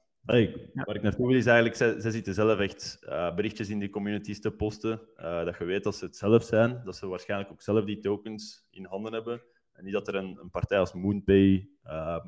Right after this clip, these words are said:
Speaker 1: puur voor reclame, eh, ehm, het doet voor een celebrity.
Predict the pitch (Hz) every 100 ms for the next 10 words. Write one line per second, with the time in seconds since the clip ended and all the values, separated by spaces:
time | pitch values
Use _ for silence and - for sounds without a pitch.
0 | - _ - 95 90 90 - 87 90 90
1 | 87 50 50 50 50 - - - - -
2 | - - _ - 78 82 82 - - -
3 | 90 - - 87 87 82 85 87 - 87